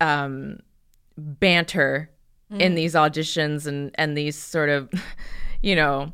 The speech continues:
Speaker 2: Ugh.
Speaker 1: well, I'm already terrified of any sort of small talk,
Speaker 2: <laughs>
Speaker 1: but
Speaker 2: Yeah.
Speaker 1: then you're doing this performative personality assessment that's kind of impromptu on the fly. It's not, you know, it's, they're not gonna list that in their audition
Speaker 2: Yeah.
Speaker 1: requirements for these
Speaker 2: Right,
Speaker 1: schools,
Speaker 2: right,
Speaker 1: but
Speaker 2: right.
Speaker 1: it's certainly part of it. And it's very much like,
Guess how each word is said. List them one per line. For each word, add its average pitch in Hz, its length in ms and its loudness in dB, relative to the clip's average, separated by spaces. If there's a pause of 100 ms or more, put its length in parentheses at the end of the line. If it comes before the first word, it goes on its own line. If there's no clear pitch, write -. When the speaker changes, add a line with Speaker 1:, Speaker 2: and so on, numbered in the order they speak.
(100)
Speaker 2:
Ugh. 175 40 -16
Speaker 1:
well, 190 220 -12
I'm 220 140 6
already 202 260 6
terrified 160 500 6
of 151 80 2
any 160 180 2
sort 143 200 -2
of 135 100 -6
small 151 260 0
talk, 147 280 4
Speaker 2:
<laughs> 311 360 -4
Speaker 1:
but 196 180 2
Speaker 2:
Yeah. - 40 -8
Speaker 1:
then 190 240 4
you're 180 120 4
doing 175 300 2
this 165 140 -4
performative 165 1040 2 (400)
personality 175 680 4
assessment 156 540 0
that's 151 160 -4
kind 170 180 2
of 151 80 2
impromptu 156 560 0
on 143 200 0
the 143 60 -4
fly. 156 160 4
It's 185 120 0
not, 208 220 6 (240)
you 214 100 0
know, 160 160 4
it's, 156 260 -2
they're 175 220 0
not 160 120 2
gonna 156 120 0
list 160 260 -2
that 139 100 2
in 139 80 -2
their 131 120 -2
audition 143 360 0
Speaker 2:
Yeah. 175 60 -2
Speaker 1:
requirements 135 500 0
for 123 80 -10
these 190 120 -6
Speaker 2:
Right, 190 100 -4
Speaker 1:
schools, 120 240 -4
Speaker 2:
right, - 80 -12
Speaker 1:
but 151 100 -2
Speaker 2:
right. 160 80 -4
Speaker 1:
it's 165 80 -8
certainly 131 320 -4
part 202 340 0
of 165 80 0
it. 135 140 0
And 139 120 -8
it's 143 120 -12
very 143 260 0
much 139 280 -6
like, 135 220 -4